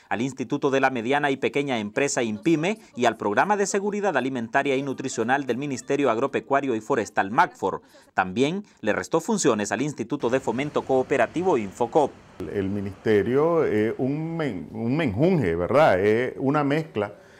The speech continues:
Speaker 2: de una serie de, de, de actividades, unas de carácter claramente asistencial, clientelar, como Hambre Cero,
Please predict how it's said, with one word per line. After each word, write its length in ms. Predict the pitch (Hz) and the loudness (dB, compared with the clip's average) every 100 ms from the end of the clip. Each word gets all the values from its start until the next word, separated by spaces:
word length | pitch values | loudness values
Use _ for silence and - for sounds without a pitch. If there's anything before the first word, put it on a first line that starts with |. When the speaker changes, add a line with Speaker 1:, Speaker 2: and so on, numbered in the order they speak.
| - - | -20 0
Speaker 2:
de 140 | 107 | 2
una 300 | 104 113 131 | 2 2 0
serie 340 | 135 147 139 | 2 2 4
de, 400 | 101 98 87 87 | 2 0 -2 -6
de, 260 | 90 82 78 | -8 -6 -6
de 240 | 80 80 | -6 -4
actividades, 880 | 85 - 104 104 107 107 113 131 170 - - - _ - | -4 -4 -2 2 6 8 8 6 2 -6 -20 -20 _ 2
unas 580 | 143 156 147 160 - - _ _ _ | 4 6 4 0 -4 -20 _ _ _
de 160 | 101 107 | 0 2
carácter 580 | 107 107 110 147 143 - | 4 4 4 0 0 -2
claramente 880 | 120 120 135 135 123 135 135 139 - | 4 6 6 4 2 0 2 2 4
asistencial, 1000 | 127 117 120 - 123 117 123 117 120 165 - _ _ _ _ | -2 -2 -6 -4 -4 -2 4 4 4 -2 -14 _ _ _ _
clientelar, 920 | - 120 123 113 117 107 120 135 175 - _ _ - | 0 2 4 4 2 6 6 6 -2 -14 _ _ -4
como 600 | 104 104 95 95 92 87 | -2 -2 -2 -2 -2 0
Hambre 760 | 101 107 113 123 120 117 117 - | 0 2 2 2 2 2 -2 -8
Cero, 540 | - - 139 131 156 | -4 4 6 6 4